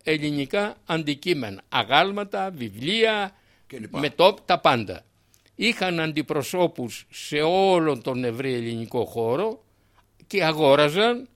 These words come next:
Speaker 1: ή τους χάριζαν ή και έκλεβαν.
Speaker 2: Ναι, να μην το ξεχνάμε αυτό.
Speaker 1: Αλλά αυτά τα οποία πήγαιναν, τα τοποθετούσαν στους κήπους για να μπορεί ο λαός να τα βλέπει δωρεάν.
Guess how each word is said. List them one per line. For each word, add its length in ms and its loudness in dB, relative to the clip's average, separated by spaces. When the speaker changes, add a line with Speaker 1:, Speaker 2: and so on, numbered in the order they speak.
Speaker 1:
ή 160 0
τους 200 -4
χάριζαν 800 6
ή 340 -2
και 140 4
έκλεβαν. 1080 6
Speaker 2:
Ναι, 160 -12
να 140 -10
μην 120 -6
το 140 -4
ξεχνάμε 400 -10
αυτό. 140 0
Speaker 1:
Αλλά 420 8
αυτά 400 -2
τα 200 0
οποία 540 0
πήγαιναν, 680 -2
τα 180 -2
τοποθετούσαν 1160 0
στους 460 -6
κήπους 500 -4
για 160 2
να 140 0
μπορεί 340 0
ο 120 6
λαός 420 4
να 200 -2
τα 140 4
βλέπει 500 2
δωρεάν. 960 6